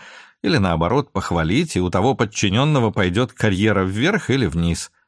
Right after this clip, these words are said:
Серый кардинал выступает как теневой советник. Официально решения остаются за руководством, но все понимают, чья рекомендация сыграла главную роль.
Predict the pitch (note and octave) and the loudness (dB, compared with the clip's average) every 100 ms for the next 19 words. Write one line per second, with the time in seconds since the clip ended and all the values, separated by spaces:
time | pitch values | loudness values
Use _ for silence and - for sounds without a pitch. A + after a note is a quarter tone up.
0 | _ _ _ - B2+ B2 A#2 A#2+ G#2+ G#2+ | _ _ _ -2 0 2 2 0 0 2
1 | B2 C#3+ E2+ F2 - E2 A#2+ A#2+ - A#2 | 2 2 0 -2 -4 0 2 0 0 -4
2 | G#2+ - A2+ A#2 A#2 A2 - C#3 B2 D2 | -4 -2 0 2 0 0 0 0 0 -2
3 | - - - - - - - C3 E3 - | -8 -14 -16 -20 -20 -12 -4 -2 -2 0
4 | G#3+ C#3+ A2+ G#2 - C#3 A2+ G2+ - G2 | 0 2 0 0 0 2 2 0 0 0
5 | G2 - G2 F#2 A2 B2 E3+ G#3 - F3 | 0 -2 -2 0 0 0 0 0 0 0
6 | D3 - - - _ - F#3+ - G3 D3 | 0 -4 -20 -20 _ -2 -2 0 -2 0
7 | C#3 C#3+ D3+ F2+ C#2 - B2 B2+ E2+ D#2 | 0 2 2 0 -4 -4 0 2 0 -2
8 | F#2+ F#2 A2+ D3+ - G2 F#2 G#2 F#2 A2+ | 0 0 0 0 0 -2 0 -2 0 0
9 | G#2+ F#2 F2 G2 F2+ F2 E2+ D#2+ D#2 | 2 0 0 0 0 0 0 2 -2